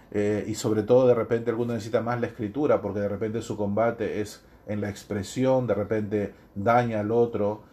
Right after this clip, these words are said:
con la palabra, o el chisme, la murmuración y tantas cosas más, ¿no? Entonces hoy la palabra nos habla de este juicio, que es cierto que podemos experimentar la misericordia de Dios, pero que también nos llama a ser realistas. Habitualmente en un juicio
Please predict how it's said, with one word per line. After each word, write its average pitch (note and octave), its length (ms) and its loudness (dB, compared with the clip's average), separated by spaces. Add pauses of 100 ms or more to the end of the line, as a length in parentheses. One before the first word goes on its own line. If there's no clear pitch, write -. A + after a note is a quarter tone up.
(160)
con G#2 160 -2
la G2 120 -2
palabra, G2+ 680 2
o G2 280 -2
el G2 100 -6
chisme, A#2 440 -4
la G2+ 80 0
murmuración G#2 600 -2
y A#2+ 40 -2
tantas B2+ 340 -4
cosas A#2 340 -4
más, A#2+ 260 -2
¿no? - 140 -10 (640)
Entonces A#2+ 420 2
hoy D#3 260 4 (540)
la A2+ 140 6
palabra B2+ 360 6
nos A#2+ 220 -2
habla B2+ 260 8
de B2 100 2
este B2 220 -4
juicio, B2+ 640 -2 (100)
que A2+ 120 -2
es A2 120 -6
cierto B2 500 0
que G2 240 -4 (540)
podemos A#2+ 340 0
experimentar A#2 560 0
la A#2 80 -2
misericordia A2+ 600 -2
de A2 120 2
Dios, B2+ 180 0
pero G#2+ 160 2
que G2+ 100 -2
también G#2+ 300 -2
nos A2 160 -4
llama A2+ 440 0 (260)
a G2 100 -4
ser B2 260 6
realistas. G#2 840 -2
Habitualmente A#2+ 600 0
en A2 100 -4
un A2 120 -8
juicio A#2 520 -2